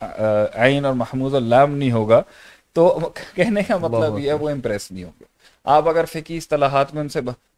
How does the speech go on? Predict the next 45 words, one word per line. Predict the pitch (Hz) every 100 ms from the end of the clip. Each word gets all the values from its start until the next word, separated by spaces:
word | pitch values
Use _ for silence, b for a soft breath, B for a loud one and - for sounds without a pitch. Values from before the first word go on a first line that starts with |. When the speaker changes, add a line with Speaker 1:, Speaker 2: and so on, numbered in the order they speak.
| _
Speaker 1:
तो | 185
ताबीर | - 196 - 156 202 214
का | 214 185
फ़न | 185 151 156
अगर | 170 156 143
आपको | 127 123 143
ये | 147 147
सिखा, | 123 107 107 117
इस | 135 151
कोर्स | - 127 139
से | - 160 -
आप | 113 139 - -
उनकी | 143 151 175
बेंच | 120 120 135 151
में | 143
क्वालिफाई | 143 120 127 139 139
करने | 123 113 123 131
के, | -
आप | 123 147
आलिम, | 143 156 170
मैंने, | 147 170
हमने | 180 220
कब | 180 -
कहा | 104
आप | 98
आलिम | 98 90
बन | 92
गए? | 85 _ _ _ _ _ _ _ _
आप | 135 147
उनकी | 170 165
बात | 117 135 170
समझने | 175 175 175 180
के | 160
अहल | 160
हो | 170
जाएंगे | 165 202
और | 202
उनको | 185
बात | 170 117 131
समझाने | 147 120 104 110 127
के | 127
भी | 113
अहल | 101 95
हो |
जाएंगे, | 90 _ _